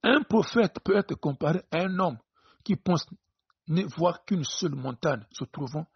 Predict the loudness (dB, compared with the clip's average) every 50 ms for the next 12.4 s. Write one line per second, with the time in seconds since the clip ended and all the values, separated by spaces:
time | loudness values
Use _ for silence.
0 | _ -2 -2 -2 -2 -2 -6 -8 -8 -8 -8 -8 -10 -10 -8 -10 -8 -8 -8 -8
1 | _ _ _ _ _ _ _ _ _ _ _ _ _ -20 -20 -20 -20 _ _ _
2 | -2 0 2 2 2 2 0 0 0 0 -2 0 2 0 0 0 0 -4 -20 _
3 | _ _ -8 -4 -2 0 0 -2 -2 -2 0 0 2 2 0 -4 -8 -8 -8 -10
4 | -10 -12 _ _ _ _ _ _ _ _ _ _ _ _ _ _ _ -20 -20 -20
5 | -14 _ 0 2 2 2 2 2 0 -2 0 2 0 2 2 0 -4 -2 -2 -2
6 | -2 -2 -2 -6 -8 _ -4 -4 -4 -4 -4 -2 0 0 0 -2 -4 -8 -8 -10
7 | -10 -12 _ _ _ _ _ _ _ _ _ _ _ _ _ _ _ _ _ _
8 | -4 -2 -2 0 2 2 0 0 4 4 4 4 4 0 -8 _ _ _ _ _
9 | _ _ _ _ _ _ _ _ _ _ _ -8 -4 2 2 2 2 2 -2 _
10 | -14 -12 -8 -2 -2 -2 -4 _ _ 2 2 2 2 2 0 0 -2 -4 -6 -8
11 | _ _ _ _ _ _ _ _ _ _ _ _ _ -2 -2 -2 -2 -2 -4 -4
12 | -4 -6 -4 -4 -2 -2 -2 -2